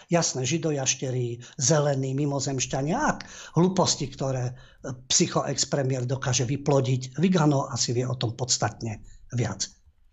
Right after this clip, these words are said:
Ale na ukážku hovorí: "Spojené štáty európske,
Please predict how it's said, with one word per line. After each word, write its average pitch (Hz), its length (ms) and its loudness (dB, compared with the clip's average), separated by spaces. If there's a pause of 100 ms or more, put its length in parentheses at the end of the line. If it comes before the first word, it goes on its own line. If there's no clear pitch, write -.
(260)
Ale 233 160 6
na 240 160 6
ukážku - 400 2
hovorí: 123 360 2 (360)
"Spojené 208 480 4
štáty 180 560 2
európske, 127 720 -2